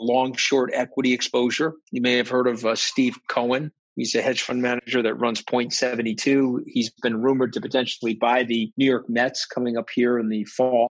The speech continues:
He's a brilliant guy. He's one of the richer, more successful hedge fund managers. He runs an equity long short portfolio.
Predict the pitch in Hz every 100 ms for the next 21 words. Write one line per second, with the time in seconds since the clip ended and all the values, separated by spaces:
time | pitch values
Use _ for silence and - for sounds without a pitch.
0 | - 143 131 123 135 131 127 135 139 143
1 | 120 117 113 123 127 - 123 117 - 110
2 | 135 123 123 131 123 - 127 127 123 123
3 | 127 123 113 120 120 123 123 - - -
4 | 117 123 - 117 110 123 123 - 135 127
5 | - 120 - 123 123 131